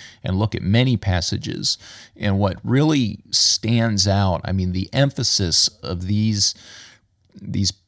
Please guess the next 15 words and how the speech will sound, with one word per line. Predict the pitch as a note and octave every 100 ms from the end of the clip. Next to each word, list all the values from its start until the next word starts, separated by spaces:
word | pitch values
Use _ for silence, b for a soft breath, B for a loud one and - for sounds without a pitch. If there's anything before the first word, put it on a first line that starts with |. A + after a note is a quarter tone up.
| _ _ _ _ - -
prayers | - B2 C3 A#2+ D#2+ D#2 -
and | F#2 -
teaching | - C3+ - G2
on | E2 C2
prayer | - F2+ D2+ G#1+
that, | D#2+ - - -
that | -
we | E2+
have | F#2+ F#2
in | F2
Scripture | - - F#2 - F2+ - _
is | G#2+ G2 G2 F2+ F2 - - B B B B B -
this | F#2 A#2 D3 D#3+ -
is | G2+ G2
an | F#2